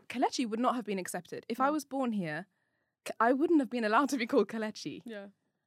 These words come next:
Speaker 1: Um,
Speaker 2: But it is, I think it is funny. It is kind of, yeah, like, why can't you just be able to call what your, your child whatever you want
Speaker 1: Yeah,
Speaker 2: to call
Speaker 1: I
Speaker 2: them?
Speaker 1: mean,
Speaker 2: Like, I
Speaker 1: I
Speaker 2: don't,
Speaker 1: mean,
Speaker 2: I don't
Speaker 1: yeah.
Speaker 2: understand, like, why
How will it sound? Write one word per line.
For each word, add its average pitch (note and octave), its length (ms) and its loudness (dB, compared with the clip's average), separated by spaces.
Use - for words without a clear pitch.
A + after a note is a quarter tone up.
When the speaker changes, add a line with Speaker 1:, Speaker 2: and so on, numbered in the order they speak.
Speaker 1:
Um, F#3 380 2
Speaker 2:
But F#3+ 120 -2
it F#3+ 120 -4
is, A3 120 0
I F3+ 120 -8
think G3 160 -12
it F3 80 -10
is E3 120 -8
funny. D3 380 -14
It F#3+ 80 -2
is G#3+ 140 -2
kind F#3+ 180 -8
of, F3+ 80 -8
yeah, D3+ 160 -2
like, F3+ 120 -16
why E3+ 200 -14
can't B3 300 -12
you C4+ 60 -14
just B3 280 -20
be A#3+ 160 -16
able A#3 140 -20
to A3 60 -16
call G#3+ 280 -14
what G#3+ 200 -16
your, G#3 220 -16
your G#3 140 -16
child F#3+ 220 -18
whatever F#3 280 -14
you G3 60 -18
want B3+ 200 -14
Speaker 1:
Yeah, B3 180 2
Speaker 2:
to - 40 -20
call A3+ 140 -6
Speaker 1:
I A3 40 -2
Speaker 2:
them? G#3+ 100 -4
Speaker 1:
mean, F3 80 -10
Speaker 2:
Like, F3+ 160 -12
I - 20 -10
Speaker 1:
I G3+ 40 -10
Speaker 2:
don't, G3+ 120 -6
Speaker 1:
mean, G3 100 -8
Speaker 2:
I G3+ 80 -2
don't C#4 140 0
Speaker 1:
yeah. C#4 60 0
Speaker 2:
understand, A3 440 -6
like, F3+ 160 -12
why A3 720 -12